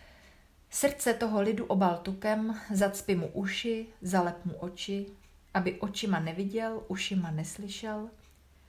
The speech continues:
srdcem nepochopil, neobrátil se a nebyl uzdraven."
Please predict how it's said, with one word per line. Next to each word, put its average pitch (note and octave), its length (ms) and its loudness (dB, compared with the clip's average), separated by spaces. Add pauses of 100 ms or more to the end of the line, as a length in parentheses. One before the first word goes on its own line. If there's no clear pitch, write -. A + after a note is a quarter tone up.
(120)
srdcem G3+ 520 -2
nepochopil, G#3 800 -8 (420)
neobrátil G3+ 840 -2
se G#3+ 300 -8 (340)
a F3+ 100 -2
nebyl F3 380 -2
uzdraven." D3+ 560 -8